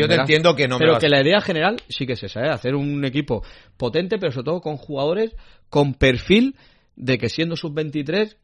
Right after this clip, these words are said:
Speaker 1: creamos que, que Quique en un momento dado durante el año pueda tirar de ellos. Ese es nuestro objetivo número uno, pues nosotros estamos muy ilusionados los veinte minutos que hizo otro día Puado y en la temporada que, que ha hecho Bermejo.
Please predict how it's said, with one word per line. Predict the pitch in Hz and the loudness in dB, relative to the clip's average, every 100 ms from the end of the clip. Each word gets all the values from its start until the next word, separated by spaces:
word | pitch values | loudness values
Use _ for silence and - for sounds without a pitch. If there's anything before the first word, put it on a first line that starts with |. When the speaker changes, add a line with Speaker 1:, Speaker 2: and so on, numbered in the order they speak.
| - | -6
Speaker 1:
creamos | 120 117 165 190 226 _ _ _ _ _ - 127 120 | -4 -2 -2 -4 -8 _ _ _ _ _ 0 4 4
que, | 120 117 117 113 113 113 110 110 110 107 | 4 4 2 2 0 0 -2 -2 -4 -4
que | - 110 | -4 -2
Quique | 139 160 | -2 -2
en | |
un | 151 | -2
momento | 151 147 147 | -4 -4 -2
dado | 143 | -2
durante | 143 143 139 | 0 -2 -4
el | 139 | -4
año | 156 180 | -4 -6
pueda | 180 185 | -8 -8
tirar | 143 117 | -6 -6
de | 120 | -6
ellos. | 151 107 - _ | -6 -6 -10 _
Ese | - 135 | -8 -6
es | 175 | -6
nuestro | 139 127 117 | -6 -8 -8
objetivo | - 110 113 | -8 -6 -6
número | 107 107 | -6 -4
uno, | 139 156 | -4 -4
pues | 113 | -4
nosotros | 110 123 156 | -6 -6 -6
estamos | 160 151 | -6 -6
muy | 147 | -6
ilusionados | 147 139 143 | -8 -6 -4
los | 156 123 | -4 -4
veinte | 147 147 | -6 -8
minutos | 131 123 | -10 -10
que | - | -12
hizo | 120 | -12
otro | 110 113 | -12 -12
día | 110 | -10
Puado | 107 110 170 131 - _ _ _ _ _ | -10 -6 -4 -6 -10 _ _ _ _ _
y | - 123 117 117 113 113 113 113 113 | -8 -4 -2 -2 -2 -2 -2 -2 -2
en | 110 117 | -4 -8
la | - 110 | -10 -10
temporada | 107 104 127 147 | -10 -8 -8 -6
que, | 160 147 135 127 123 117 117 110 | -4 -2 -2 -2 -2 -2 -4 -6
que | - | -6
ha | - | -8
hecho | - | -6
Bermejo. | 107 107 170 - 110 | -8 -6 -6 -6 -10